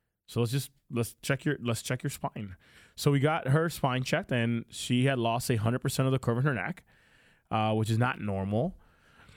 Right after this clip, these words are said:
Strike one, from front to back, she had a bend in her spine from T one through T seven,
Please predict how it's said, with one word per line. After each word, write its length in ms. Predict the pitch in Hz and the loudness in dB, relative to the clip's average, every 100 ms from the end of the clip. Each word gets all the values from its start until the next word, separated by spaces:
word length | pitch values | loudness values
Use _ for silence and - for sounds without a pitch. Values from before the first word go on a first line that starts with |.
| - _ _ - | -20 _ _ -14
Strike 400 | - 113 135 - | -4 -2 -2 -2
one, 320 | 104 104 170 | 0 2 0
from 200 | - 120 | 0 -2
front 300 | - 127 127 | 0 0 2
to 100 | 143 | 0
back, 380 | 113 104 202 - | 2 0 -4 -4
she 200 | - 120 | 0 2
had 200 | 117 117 | 2 2
a 80 | |
bend 340 | 113 101 113 127 | 0 0 0 2
in 80 | 131 | 2
her 120 | 139 | 2
spine 420 | - 165 165 147 | 0 0 2 0
from 220 | 127 117 | 0 -2
T 180 | 107 131 | 0 2
one 220 | 127 127 | 2 0
through 140 | - 135 | 0 0
T 140 | 170 | -2
seven, 500 | - - 95 127 240 | 0 -2 0 0 -2